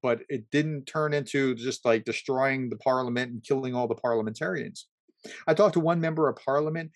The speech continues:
and this is how desperate they were at the time. They, he told me that they were actually inside the parliament building, unscrewing the railings,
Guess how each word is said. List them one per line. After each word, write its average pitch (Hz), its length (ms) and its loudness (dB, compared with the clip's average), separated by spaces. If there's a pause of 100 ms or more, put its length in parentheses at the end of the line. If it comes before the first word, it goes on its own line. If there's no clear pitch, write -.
(200)
and 127 100 -4
this 185 140 2
is 160 100 -2
how 147 140 6
desperate 117 520 -2
they 104 100 0
were 104 220 0
at 98 60 -8
the - 60 -10
time. 117 400 -6 (640)
They, 160 340 6 (240)
he 214 220 -2
told 185 240 4
me 151 320 -2
that 127 100 -8
they 160 140 4
were 185 200 0
actually 151 560 -4
inside 180 520 0
the 156 60 -4
parliament 165 580 0
building, 113 400 2 (340)
unscrewing 190 1040 2
the 131 420 -2
railings, 131 880 -2